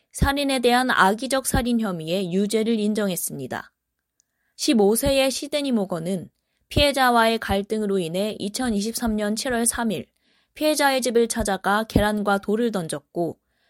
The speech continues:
피해자 조나단 타일러 길버트가 집 뒤로 달려갔을 때 총기를 사용해 그를 쐈습니다.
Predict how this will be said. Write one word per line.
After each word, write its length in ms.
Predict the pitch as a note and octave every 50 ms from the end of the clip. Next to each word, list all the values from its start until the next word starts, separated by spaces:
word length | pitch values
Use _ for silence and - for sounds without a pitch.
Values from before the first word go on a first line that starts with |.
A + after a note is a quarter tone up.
| _ _ -
피해자 460 | - C4+ B3+ B3+ A#3 B3 A#3+ A#3 A#3
조나단 540 | A#3 - A3 G#3+ A#3 A#3+ A#3 A#3 A#3 A#3 A#3
타일러 380 | - B3 A#3 A3 G#3+ G#3 G#3
길버트가 720 | G3+ - G3 F#3 F3+ F3+ F3+ - - G#3 G3+ F3 F3 F3 F3
집 220 | - - F#3+ -
뒤로 220 | - G#3+ G#3 G3+ G3+
달려갔을 640 | - - F#3+ F#3+ G3+ F#3+ G3+ F3+ - - - D#3+
때 320 | - _ - D#3+ D#3+ E3 - _ _ _ _ -
총기를 460 | - D4+ D4+ D4 D4 C#4+ C4+ C#4 C4+
사용해 420 | C4 C4 B3 A#3+ A3+ G#3+ G#3+ A3
그를 280 | G#3 G#3 G3 E3 E3 E3
쐈습니다. 760 | - G3 F#3+ F#3 - - E3 D3+ C#3+ A#2 - G#2 - -